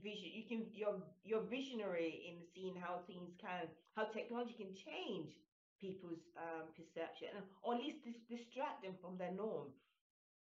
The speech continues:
So why metaverse? 'Cause I know that virtual reality, you know, we talk, even some industries are still struggling to <laughs> come, come to terms with, but, you know, I, I do love, I do love what you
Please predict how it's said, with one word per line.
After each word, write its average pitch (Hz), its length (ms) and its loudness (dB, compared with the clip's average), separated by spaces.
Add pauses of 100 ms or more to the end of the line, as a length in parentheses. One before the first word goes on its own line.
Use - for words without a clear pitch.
(460)
So 349 240 0
why 349 300 6 (180)
metaverse? 269 720 0 (400)
'Cause 254 160 2
I 262 280 6
know 269 220 6
that 170 320 2
virtual 240 320 6
reality, 226 540 0
you 202 60 -8
know, 196 140 -2
we 220 100 -6
talk, 240 220 -2 (160)
even 277 240 -6
some 294 220 4
industries 247 380 -2
are 226 100 -4
still 240 160 6
struggling 233 360 2
to 277 80 -4 (160)
<laughs> - 140 -20
come, - 160 2 (160)
come 240 200 6
to 254 80 -8 (120)
terms 240 280 4
with, 190 120 -2
but, 247 240 4 (320)
you 269 120 -4
know, 262 120 4
I, 247 320 4
I 196 80 -4
do 247 120 -4 (160)
love, 226 280 4
I 202 160 -2
do 214 240 0
love 208 240 -2
what - 240 -10
you 165 120 -12